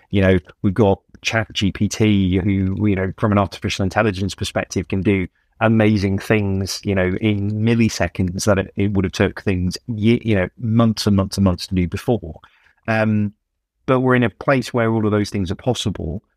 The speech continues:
but still people are going into overdraft fees when they've got money in their savings account.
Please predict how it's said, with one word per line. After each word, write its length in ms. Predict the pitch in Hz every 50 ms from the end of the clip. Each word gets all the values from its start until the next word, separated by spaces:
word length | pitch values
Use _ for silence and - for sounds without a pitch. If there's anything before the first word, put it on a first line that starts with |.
| _ _ _ _
but 180 | - 110 -
still 460 | - - - 127 117 107 104 98 98 95
people 300 | - - 101 92 - 101
are 40 | 95
going 240 | 90 98 95 95 95
into 200 | 90 - - 101
overdraft 600 | 95 90 85 - 101 101 95 95 92 - - - _
fees 460 | - 95 90 90 90 90 85 - -
when 240 | 98 98 95 95 92
they've 160 | 92 90 80
got 260 | - 98 92 95 -
money 240 | 104 98 95 92 92
in 120 | 90 92
their 120 | 95 92 90
savings 380 | - - 104 95 85 92 82
account. 320 | - - - - - -